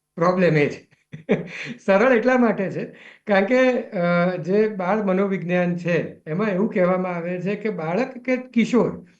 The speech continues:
એ વાલીના, વાલીનો અરીસો છે, કે child or a teen is a mirror of a parent.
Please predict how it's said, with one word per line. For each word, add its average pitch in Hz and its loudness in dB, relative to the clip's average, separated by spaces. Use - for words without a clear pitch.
એ 233 6
વાલીના, 202 0
વાલીનો 202 -2
અરીસો 180 -2
છે, 123 -10
કે 131 -6
child 170 0
or 202 4
a 202 -2
teen 202 -2
is 202 -2
a 247 0
mirror 196 2
of 190 0
a 180 -8
parent. 117 -10